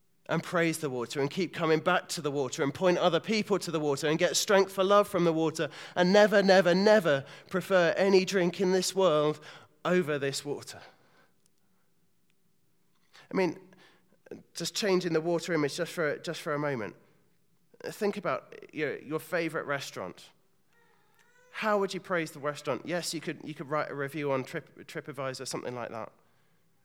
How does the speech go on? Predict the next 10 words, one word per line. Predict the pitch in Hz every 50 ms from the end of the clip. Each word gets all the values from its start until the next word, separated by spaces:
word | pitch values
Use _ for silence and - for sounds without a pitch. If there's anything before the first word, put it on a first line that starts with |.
| _ _ _ _ _ _ _ _ _ _ _ _ _ _ _ _ _ _ _ _ _ _ -
Can | - 226 233
you | 226 196
do | - 226 226 233
that | 214 175 - -
if | 156 -
you're | 185
not | 185 190 - - -
eating | 190 202 208 - - 202 180 151 131
there? | 110 92 80 78 - - _ _ _ _ _ _ _ _ _ _ _ _ _ _ _ _ _ _ _ _ _ _ _ _ _ _ _ _ _ _ _ _ _ _ _ _ _ _ _ _ _ _ _ _ _ _ _ _ _ _ _ _ _ _ _ _ _ _ _ _ _ _ _ _ _ -
Well, | - 185 -